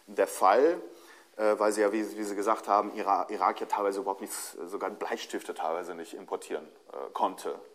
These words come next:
Ja? Ähm, und das sind, ähm, und obgleich halt der Diskurs der Targeted Sanctions auch in Bezug auf Irak eigentlich,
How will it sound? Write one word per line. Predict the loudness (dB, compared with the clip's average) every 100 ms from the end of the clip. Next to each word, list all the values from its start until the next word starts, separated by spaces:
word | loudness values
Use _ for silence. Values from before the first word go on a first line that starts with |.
| _
Ja? | -8 -6 -10 -18 -20 -18 -18 -20 2
Ähm, | 8 10 8 6 -2 -4 -12 -20 -4
und | -2 -2 2 2
das | 4
sind, | 2 0 0 -2 2
ähm, | 4 4 2 -4 -6
und | -4 0
obgleich | 2 8 8 8
halt | 4 2
der |
Diskurs | 2 -2 4 6 6
der | 4 2
Targeted | 6 8 6 2 0
Sanctions | 0 0 -2 -2
auch | 2 2
in | 0
Bezug | -4 -4 -2
auf | -2 2
Irak | 2 6 6 6 0
eigentlich, | -8 -6 -6